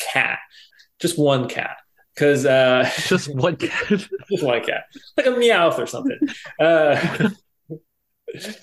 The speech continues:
Speaker 1: 'cause, um, I feel like cats' just personality is, is like,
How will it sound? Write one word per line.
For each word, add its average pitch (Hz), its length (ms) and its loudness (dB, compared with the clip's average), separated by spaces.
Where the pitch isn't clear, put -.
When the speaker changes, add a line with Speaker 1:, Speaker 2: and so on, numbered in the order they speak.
Speaker 1:
'cause, 160 320 4
um, 131 720 2
I 143 120 2
feel 196 180 2
like 156 380 2
cats' 151 400 0
just 143 180 -4
personality 135 640 2
is, 120 120 0
is 113 160 -4
like, 110 180 2